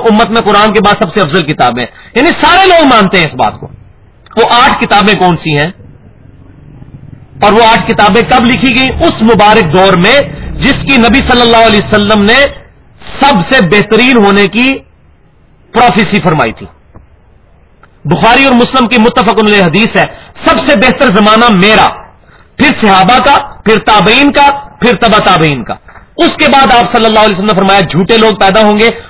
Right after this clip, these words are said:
امانت میں خیانت کرنے والے لوگ پیدا ہوں گے۔ تو صحابہ،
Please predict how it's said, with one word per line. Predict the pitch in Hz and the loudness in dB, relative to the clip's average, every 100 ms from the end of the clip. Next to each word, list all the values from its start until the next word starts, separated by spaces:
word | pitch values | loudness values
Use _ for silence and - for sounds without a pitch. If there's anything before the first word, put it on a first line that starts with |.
| 185 | -4
امانت | 190 196 226 202 | 0 2 0 0
میں | 202 - | -2 0
خیانت | 202 220 233 | 0 0 0
کرنے | 208 180 190 | 0 0 0
والے | 165 151 185 - 139 | 0 0 -2 -6 -4
لوگ | 151 156 123 | 0 0 0
پیدا | 127 117 | -4 -2
ہوں | 113 101 | -4 -6
گے۔ | 92 - _ _ - - _ - | -12 -16 _ _ -20 -20 _ -6
تو | 180 | -4
صحابہ، | 185 185 190 233 | 0 2 2 2